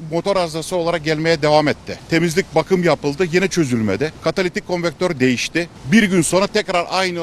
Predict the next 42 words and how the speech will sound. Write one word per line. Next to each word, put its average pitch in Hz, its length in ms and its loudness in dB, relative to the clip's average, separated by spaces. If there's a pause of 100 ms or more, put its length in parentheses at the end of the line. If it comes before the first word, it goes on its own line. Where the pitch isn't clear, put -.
(140)
arıza 143 320 -4
yurt 170 260 -6
dışına 156 240 -6
çıkarken 170 380 -2
tekrar 160 360 -2
tekrarladı. 127 640 -2 (220)
Yani 147 220 0
bu 185 40 -8
sefer 175 260 -4
yolda 165 260 0
kalmadım 175 440 0
ama 175 160 -2
arıza 160 320 -4
devam 147 260 0
ediyor. 87 200 -6 (260)
Çekicinin 170 580 4
bile 151 180 4
söylediğine 147 560 2
göre 139 420 4
üç 170 240 -4
bin 156 100 2
sekiz - 540 -2 (400)
yeni 156 240 4
araç, 147 400 2
bir 175 60 6
haftalık 127 400 0
araç 151 380 -2
çek-, 143 140 -6 (160)
e, 127 260 0
servise 147 380 -4
çekildiğini 127 480 -4
söylüyor. 90 360 -4 (140)
İki 170 240 2
yıl 165 380 6
gibi 143 240 2
bir 170 80 2
sürede 147 400 2
yeni 156 220 2
logo 156 220 2
olmasına 135 480 -2
rağmen 131 300 -2
ilk 165 120 -4